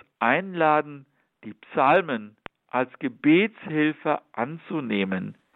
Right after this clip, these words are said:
die Psalmen herzunehmen, um unsere Klagen auszudrücken,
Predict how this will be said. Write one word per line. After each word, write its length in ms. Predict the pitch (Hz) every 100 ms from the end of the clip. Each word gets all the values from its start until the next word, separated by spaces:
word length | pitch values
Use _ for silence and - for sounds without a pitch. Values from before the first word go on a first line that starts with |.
| - - -
die 100 | 156
Psalmen 680 | 143 - 180 143 196 226 220
herzunehmen, 920 | 170 165 170 185 - 180 170 160 156
um 160 | 151 151
unsere 340 | 160 151 151
Klagen 640 | 143 - 135 143 175 170 -
auszudrücken, 1160 | 95 156 208 _ 160 143 160 202 190 160 143